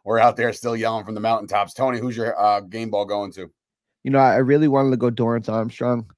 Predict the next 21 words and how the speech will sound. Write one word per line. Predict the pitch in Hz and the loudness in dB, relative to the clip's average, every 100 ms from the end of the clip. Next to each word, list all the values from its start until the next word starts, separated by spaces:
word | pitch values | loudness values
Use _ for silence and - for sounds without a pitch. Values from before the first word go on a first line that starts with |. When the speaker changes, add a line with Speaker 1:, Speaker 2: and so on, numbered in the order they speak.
| - | -8
Speaker 2:
but | 127 | -2
just | 139 135 | -2 -2
knowing | 131 127 135 113 | 0 0 0 -2
what | 110 120 117 _ _ - | -2 0 0 _ _ -4
everything | 117 123 123 | -4 -4 -2
Micah | 117 113 - | -2 -4 -4
Parsons | 123 117 117 107 | -2 -2 -6 -6
did | 123 117 | -4 -4
to | 107 | -6
stay | - 113 | -6 -2
on | 113 110 | -2 -4
that | 104 | -6
field, | - 117 113 | -4 -4 -4
I | 104 | -4
have | 107 110 | -4 -6
to | 117 | -8
give | 113 110 | -6 -6
it | 107 | -6
to | 110 | -6
the | 104 | -4
Lion. | 101 113 95 | -4 -4 -6